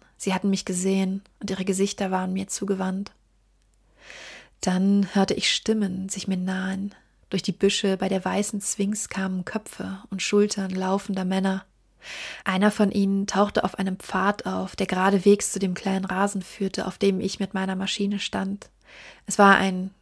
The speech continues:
kleines Geschöpf, vielleicht vier Fuß hoch, in eine purpurne Tunika gekleidet, über den Hüften mit einem Ledergürtel gegürtet. An seinen Füßen trug er Sandalen oder Schuhe, ich konnte es nicht deutlich sehen.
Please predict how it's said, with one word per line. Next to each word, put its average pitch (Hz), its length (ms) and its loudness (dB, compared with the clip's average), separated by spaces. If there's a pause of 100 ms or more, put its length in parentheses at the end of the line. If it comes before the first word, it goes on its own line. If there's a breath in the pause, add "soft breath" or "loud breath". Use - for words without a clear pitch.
(120)
kleines 208 380 4
Geschöpf, - 560 -4
vielleicht 180 360 -2
vier 202 240 4
Fuß - 420 -8
hoch, 190 340 -6
in 185 80 -6
eine 190 200 -2
purpurne 214 760 -2
Tunika 208 480 -4
gekleidet, 185 760 -6 (440 loud breath)
über 202 160 8
den 196 160 8
Hüften 220 300 2
mit 196 180 -2
einem 190 200 -2
Ledergürtel 190 600 2
gegürtet. - 640 -6 (240)
An 180 120 -2
seinen 185 200 2
Füßen 190 360 0
trug - 220 -2
er 190 80 4
Sandalen 190 520 2
oder 180 160 -6
Schuhe, 196 440 -2
ich - 200 -16 (280)
konnte 196 220 -8
es - 120 -8
nicht - 200 -10
deutlich 190 320 -6
sehen. 190 360 -2